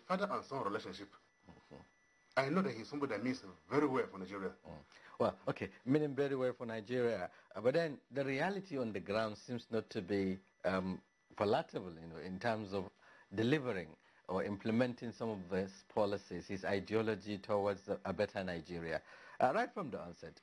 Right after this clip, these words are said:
Speaker 2: some felt, you know, the take-up was, was not even smooth because, uh,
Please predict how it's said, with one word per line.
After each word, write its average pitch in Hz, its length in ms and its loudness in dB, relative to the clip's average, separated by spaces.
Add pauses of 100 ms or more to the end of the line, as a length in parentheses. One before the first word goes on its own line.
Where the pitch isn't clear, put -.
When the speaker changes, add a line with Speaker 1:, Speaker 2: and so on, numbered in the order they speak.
(320)
Speaker 2:
some 143 240 0
felt, 131 320 0 (1400)
you 117 120 6
know, 90 300 0
the 101 80 -2
take-up 151 420 0
was, 95 140 -4 (260)
was 98 140 -4
not 117 180 0
even 110 200 -4
smooth 143 360 -2 (560)
because, 120 300 4 (360)
uh, 135 200 4